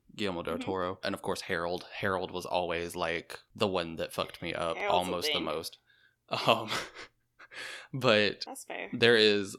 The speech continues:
Speaker 1: literally one story that for the longest time I could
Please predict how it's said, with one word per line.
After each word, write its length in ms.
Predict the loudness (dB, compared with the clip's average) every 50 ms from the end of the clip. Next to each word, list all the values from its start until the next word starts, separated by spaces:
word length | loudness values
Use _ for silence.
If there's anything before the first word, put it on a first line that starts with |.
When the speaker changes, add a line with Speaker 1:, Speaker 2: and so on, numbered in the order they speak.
| -14 _ -6
Speaker 1:
literally 520 | 0 2 4 6 6 6 6 4 4 2
one 560 | 0 0 -2 -2 -2 -2 -2 -2 -4 -6 -6 -6
story 540 | -4 -4 -2 -2 -2 -2 -4 -6 -6 -8 _ _ -14
that 680 | -8 -2 0 2 2 2 2 0 -2 -4 -6 -6 -6 -8 _ _ _
for 200 | -6 -2 0 2
the 100 | 2 2
longest 500 | 2 2 2 2 0 0 -2 -4 -4 -4
time 420 | -2 -2 -2 -2 -4 -4 -4 -4 -2
I 200 | 2 2 2 2
could 520 | 2 0 0 2 2 2 2 -2 -4 -8